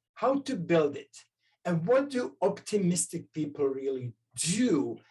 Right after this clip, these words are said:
and why is that important for their life? So as far as optimism, one of the first things that optimistic people do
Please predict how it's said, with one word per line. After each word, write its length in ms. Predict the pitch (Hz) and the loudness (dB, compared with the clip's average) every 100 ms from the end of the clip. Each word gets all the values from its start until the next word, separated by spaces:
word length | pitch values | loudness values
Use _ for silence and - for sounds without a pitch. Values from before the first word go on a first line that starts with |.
| - | -4
and 180 | 147 143 | 0 4
why 180 | 160 156 | 6 4
is 160 | 143 | 2
that 300 | 151 147 - | 2 0 -2
important 640 | 143 131 - 147 139 131 117 | -8 -6 0 0 0 -6 -8
for 160 | 135 | -8
their 220 | 120 127 117 | -8 -4 -2
life? 480 | 110 - - - _ _ _ _ _ - - _ - | -2 -6 -16 -20 _ _ _ _ _ -20 -20 _ -4
So 480 | - 220 202 - - _ _ _ _ _ _ _ _ _ _ _ _ | 2 6 6 4 -4 _ _ _ _ _ _ _ _ _ _ _ _
as 280 | 247 302 - | 4 4 2
far 220 | - 269 | 4 4
as 280 | 262 214 - 190 | 6 4 4 0
optimism, 840 | 175 - 139 139 143 147 143 - - | 0 -2 0 0 4 4 2 -2 0
one 180 | 208 302 | 4 4
of 160 | 294 | 2
the 160 | 208 - - | -2 -4 -4
first 420 | 277 349 - _ | 0 0 -2 _
things 300 | 214 160 143 - | -2 -2 -4 -2
that 220 | 147 - - | -4 -4 -4
optimistic 920 | 190 - - 180 165 170 - 143 - | -4 -4 0 4 4 2 -2 -10 -8
people 380 | 160 143 143 131 | -6 -4 -4 -6
do 560 | 117 131 113 107 104 | -6 -8 -8 -10 -14